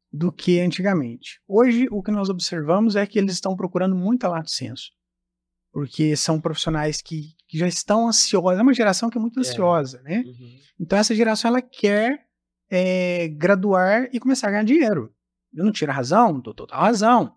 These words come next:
Speaker 1: né? Você, você estuda quatro, cinco anos, você quer almejar, né, uma melhoria profi-, de vida profissional, financeira.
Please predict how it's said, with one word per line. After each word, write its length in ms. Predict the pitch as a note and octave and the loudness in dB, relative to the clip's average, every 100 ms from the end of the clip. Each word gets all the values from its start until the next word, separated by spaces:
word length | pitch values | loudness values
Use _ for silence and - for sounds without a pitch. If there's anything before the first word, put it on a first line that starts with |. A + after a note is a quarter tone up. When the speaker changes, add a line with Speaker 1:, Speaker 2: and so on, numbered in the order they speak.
| _ | _
Speaker 1:
né? 140 | B2+ D3 | -10 -8
Você, 200 | C#3 B2 | -8 -8
você 120 | C#3+ | -8
estuda 340 | C3+ E3 D#3 C3+ _ | -6 -4 -4 -4 _
quatro, 320 | - D#3 F3 - | -2 0 0 -2
cinco 320 | F#3 F3 E3 | -6 -2 -2
anos, 320 | D#3+ F#3 B3 | 0 -2 -2
você 160 | D#4+ D#4+ | -4 -4
quer 400 | F3 D#3+ G3 C#4+ | -2 0 -2 -4
almejar, 680 | B3+ A3 F3 E3 F#3 B3+ - _ _ _ | -2 0 2 2 2 0 -4 _ _ _
né, 180 | E3 A#3 | 0 2
uma 160 | A#3 | 4
melhoria 640 | F3+ F3 E3+ E3+ F#3 D#3 - _ _ _ | 4 4 2 4 4 2 -2 _ _ _
profi-, 320 | D#3 D#3 - | -2 -2 -2
de 160 | C#3+ D3+ | -4 -4
vida 220 | D3 D#3+ | -2 -2
profissional, 640 | C#3 C#3+ - E3+ E3 F#3 D#3 | -2 -6 -4 0 2 2 0
financeira. 680 | D3 C#3 - F3 F3+ E3+ | -6 -8 -4 -4 -4 -8